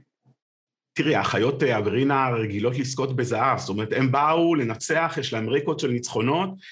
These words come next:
ופתאום מגיעה לינוי מישראל,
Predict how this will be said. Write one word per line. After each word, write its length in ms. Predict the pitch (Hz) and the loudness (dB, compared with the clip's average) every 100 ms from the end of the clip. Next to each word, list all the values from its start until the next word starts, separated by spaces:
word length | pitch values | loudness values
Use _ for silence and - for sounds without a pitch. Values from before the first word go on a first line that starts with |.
| - - 104 | -20 -14 -12
ופתאום 1160 | 101 107 113 110 104 - 160 160 156 147 127 | -8 -2 0 0 0 -2 -2 0 0 -2 -2
מגיעה 340 | 117 120 127 151 | -4 -2 0 0
לינוי 320 | 123 135 160 | 0 0 0
מישראל, 840 | 143 131 101 107 139 175 185 175 | -2 -4 -6 -4 -2 -2 0 -2